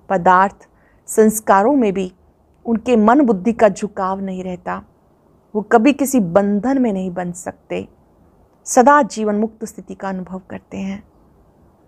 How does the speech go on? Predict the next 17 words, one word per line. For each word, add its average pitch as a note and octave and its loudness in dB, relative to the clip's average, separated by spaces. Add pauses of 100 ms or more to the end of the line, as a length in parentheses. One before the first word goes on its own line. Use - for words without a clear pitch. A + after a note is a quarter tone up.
(600)
ऐसे G#3+ -4 (580)
जीवन G3+ 2
मुक्त B3 2
स्थिति F#3+ -6
का F#3 -6
अनुभव F3+ -6
करते F3+ -8
हैं G#3 -4
जो F#3+ -4
पूज्य A#3+ -6
स्मृति F#3+ -6
स्वरूप F#3 -4
में F#3 -6
रहते F3 -8
हैं। F#3+ -6 (880)
पूज्य A#3+ 2
स्वरूप G3+ 2